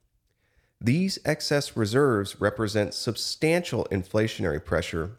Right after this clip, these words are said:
that has not yet entered the real economy. The three rounds of quantitative easing undertaken from two thousand eight to two thousand fifteen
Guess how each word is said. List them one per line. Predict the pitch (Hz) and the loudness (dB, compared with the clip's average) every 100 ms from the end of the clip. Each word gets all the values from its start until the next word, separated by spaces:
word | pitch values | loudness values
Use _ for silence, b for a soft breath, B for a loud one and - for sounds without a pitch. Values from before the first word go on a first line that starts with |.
| _ | _
that | 95 95 | -2 0
has | 101 95 | -2 0
not | 104 120 - | 0 0 0
yet | 117 117 - | 0 0 0
entered | 120 110 82 | -2 -2 -6
the | 67 | -2
real | 87 80 | 0 0
economy. | - 110 98 - - - _ _ _ _ _ _ _ _ _ _ - | -2 -2 -2 -4 -10 -16 _ _ _ _ _ _ _ _ _ _ 0
The | |
three | 107 - 175 220 | 0 2 2 4
rounds | 170 156 147 135 | 4 4 2 -2
of | 90 | -8
quantitative | - 127 131 - 127 92 - | -2 0 0 0 0 0 -2
easing | 123 151 147 101 92 - | -4 -2 0 0 0 -2
undertaken | 135 143 - 113 107 110 | 0 -2 0 -2 0 -4
from | - 87 | -4 -6
two | - 131 | -4 -2
thousand | 131 123 120 - | 0 0 -2 0
eight | 151 147 - _ - | 0 0 -4 _ -10
to | 95 | -6
two | 104 | 0
thousand | 98 92 92 92 | 2 2 0 -2
fifteen | 101 - - 139 123 123 | -4 -2 2 2 2 -2